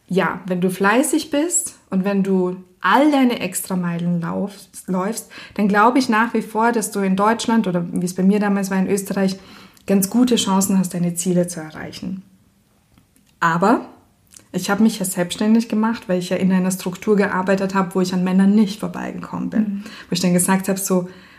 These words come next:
Speaker 1: okay, ich bin jetzt, äh, dreiundzwanzig oder zweiundzwanzig, ich hab da so alte Männer vor mir, also wenn,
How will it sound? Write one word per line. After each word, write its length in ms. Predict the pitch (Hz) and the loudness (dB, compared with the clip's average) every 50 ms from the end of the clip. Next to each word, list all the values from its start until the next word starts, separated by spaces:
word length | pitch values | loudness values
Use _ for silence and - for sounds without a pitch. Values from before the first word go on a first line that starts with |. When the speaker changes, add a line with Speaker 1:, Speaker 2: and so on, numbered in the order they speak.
| - | -6
Speaker 1:
okay, 300 | - 185 185 - - 202 | -4 -4 -2 0 0 0
ich 180 | 185 - - - | 0 0 -2 2
bin 120 | - 196 | 4 6
jetzt, 460 | 196 190 185 185 - - - - - - | 6 6 4 2 0 -4 -6 -6 -4 -2
äh, 240 | 180 180 175 170 165 | 0 0 0 0 -4
dreiundzwanzig 1000 | - - 180 185 208 240 247 - - - 180 196 190 - 240 233 254 247 - - | -4 -2 0 2 2 2 2 0 0 -2 -2 -2 0 0 0 0 0 0 -2 -6
oder 180 | 165 160 160 | -8 -8 -8
zweiundzwanzig, 960 | - - - 190 202 220 226 - - - 170 170 170 170 - 196 196 220 - - - - - - - - | -6 -2 0 2 2 2 0 -2 -2 -2 -2 -2 -2 -2 0 0 -2 -2 -4 -8 -16 -18 -20 -20 -18 -8
ich 100 | - - | -6 -6
hab 120 | 185 185 | -4 -2
da 100 | - 196 | -2 -2
so 300 | 190 190 - 226 240 233 | -2 0 0 0 0 0
alte 320 | - 208 214 208 - 220 202 | 0 0 0 0 0 0 0
Männer 260 | 208 214 226 226 220 | 2 4 4 4 2
vor 260 | 220 - 190 185 185 | 0 0 0 0 2
mir, 380 | 180 185 185 190 196 208 - - | 2 4 4 4 2 0 0 -2
also 220 | 180 180 190 185 - - | -2 0 0 0 -2 -2
wenn, 460 | - 196 208 214 196 - 185 185 190 | -2 0 0 0 -2 -4 -8 -10 -10